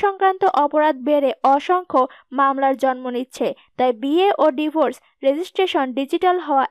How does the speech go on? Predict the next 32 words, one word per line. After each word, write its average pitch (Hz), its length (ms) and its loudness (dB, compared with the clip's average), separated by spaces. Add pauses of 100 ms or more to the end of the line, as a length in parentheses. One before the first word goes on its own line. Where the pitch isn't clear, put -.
(100)
একান্ত 254 300 -4 (220)
আবশ্যক। 233 440 -2 (800)
তামিমাকে 392 520 2 (100)
নাসিরের 359 520 2
বিয়ে 330 260 2
করা 339 220 4
নিয়ে 349 220 -2
বিতর্কের 277 480 0
সৃষ্টি 285 380 -6
হয়। 311 160 2 (300)
তামিমার 294 480 0
সাবেক 330 400 2
স্বামী 381 240 0
রাকিব 349 360 0
হাসান 349 280 -2
দাবি 320 260 0
করেন, 320 200 0 (320)
তালাক 285 280 2 (140)
না 262 100 2 (100)
দিয়েই 392 260 2
নাচেন 302 300 -2 (280)
তামিমা। 247 360 -2 (280)
তবে 262 200 2 (120)
এই 269 60 -4 (140)
অভিযোগ 359 360 4 (160)
অস্বীকার 339 380 0 (100)
করেছেন 294 340 0 (340)
তামিমা 311 380 0 (140)
ও - 20 2 (140)
নাসির। 247 360 -4 (380)
এ - 20 4 (100)
নিয়ে 311 140 -2